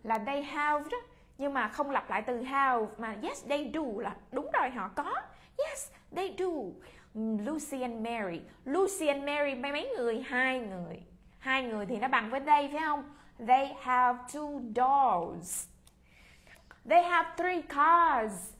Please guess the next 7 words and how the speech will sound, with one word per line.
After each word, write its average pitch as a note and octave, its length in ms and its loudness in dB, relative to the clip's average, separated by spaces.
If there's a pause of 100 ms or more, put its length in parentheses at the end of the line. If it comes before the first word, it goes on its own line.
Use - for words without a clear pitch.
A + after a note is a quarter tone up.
(220)
Nhìn C#4+ 280 -6
kia, D4+ 500 0
they D4+ 120 0
have D#4+ 220 -2 (120)
three D#4+ 320 -2
cars. A3 920 2 (880)
Ok, C4 480 2